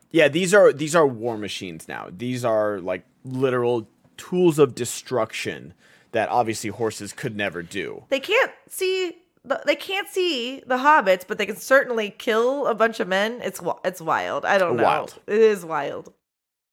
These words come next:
Speaker 2: Uh, let's see. Uh, we see the scene where, um, Gandalf says,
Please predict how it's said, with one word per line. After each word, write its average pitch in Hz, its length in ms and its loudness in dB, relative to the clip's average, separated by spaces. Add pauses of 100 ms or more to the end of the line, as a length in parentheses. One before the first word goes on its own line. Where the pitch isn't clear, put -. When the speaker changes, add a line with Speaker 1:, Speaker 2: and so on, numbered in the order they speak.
(340)
Speaker 2:
Uh, 175 640 2
let's 185 220 0
see. 151 360 -6 (960)
Uh, 180 300 6
we 196 100 0
see 240 580 -8
the 214 200 -4
scene 220 640 -4 (120)
where, 196 600 2
um, 160 540 -2 (320)
Gandalf 185 280 0
says, 180 240 -6